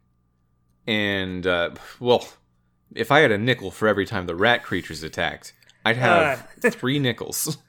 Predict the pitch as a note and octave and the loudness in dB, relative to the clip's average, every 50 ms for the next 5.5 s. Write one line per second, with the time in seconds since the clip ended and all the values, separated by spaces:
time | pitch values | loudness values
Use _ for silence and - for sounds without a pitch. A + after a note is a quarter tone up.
0 | _ _ _ _ - F3+ F3+ D#3+ D3+ C#3 C3 A#2+ A#2+ C#3 D3+ D3 - E3 C#3+ D#3+ | _ _ _ _ -8 -2 0 0 0 0 -2 -4 -6 -8 -8 -6 -6 -4 -2 -2
1 | D#3+ D#3+ D#3+ F3 F3+ F3+ - C3 C3+ D3 E3 E3+ D#3 C#3+ C#3 C#3+ C#3+ D3 - _ | -2 -2 -4 -8 -10 -12 -8 -6 -4 -4 -4 -4 -6 -8 -8 -12 -16 -18 -20 _
2 | _ _ _ _ _ - - F3 A2+ C3+ D3+ D#3 E3 E3 D#3+ D#3 D#3 D3 - - | _ _ _ _ _ -10 -2 2 4 4 4 4 4 4 4 2 0 0 -2 -2
3 | E3+ D#3+ C3+ G#2+ G#2 G#2+ A2 - A2 G#2+ A2 G#2+ A2 G#2 F#2 A#2 B2+ D3+ C#3 A2 | -2 -2 0 -2 -4 -4 0 2 2 2 4 2 0 -2 -2 -2 0 0 0 2
4 | G2+ G2+ G2+ B2 - A#2 A#2+ B2 G#2 G2 F2+ - - G2 F2+ - - D#2 D2+ D2+ | 0 -2 -2 -2 0 0 0 0 0 -2 -4 -4 -4 -10 -10 -10 -10 -12 -10 -10
5 | - G2+ G2 G2 E2+ - - - - - | -8 -6 -6 -6 -6 -10 -10 -10 -10 -10